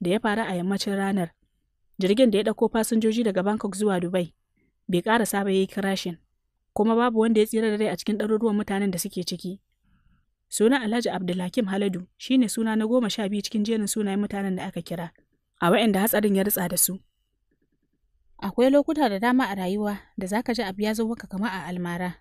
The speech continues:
ko a mafarki. A irin wannan lokacin za ka ji ka kasa motsi kamar wani statue ko wanda aka tsayar. Ka ji lokaci da komai ya tsaya maka cak,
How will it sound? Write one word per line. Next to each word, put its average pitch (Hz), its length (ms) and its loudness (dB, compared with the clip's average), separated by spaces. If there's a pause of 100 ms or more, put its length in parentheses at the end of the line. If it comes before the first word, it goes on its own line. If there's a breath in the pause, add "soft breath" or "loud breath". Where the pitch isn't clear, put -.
(160)
ko 226 180 -2
a 185 100 -4
mafarki. 170 600 -8 (920)
A 175 100 0
irin 233 240 4
wannan 220 240 2
lokacin 233 340 0
za 226 120 -2
ka 226 100 -4
ji 214 100 -4
ka 220 140 -4
kasa 233 260 -4
motsi 208 240 -6
kamar 214 260 -4
wani 226 200 0
statue 180 420 -6 (160)
ko - 220 -6
wanda 233 160 0
aka 202 160 -6
tsayar. 175 320 -6 (800)
Ka 185 120 0
ji 196 100 4
lokaci 240 380 2
da 185 100 0
komai 233 320 2
ya 226 100 0
tsaya 220 240 -2
maka 196 220 -4
cak, - 260 -4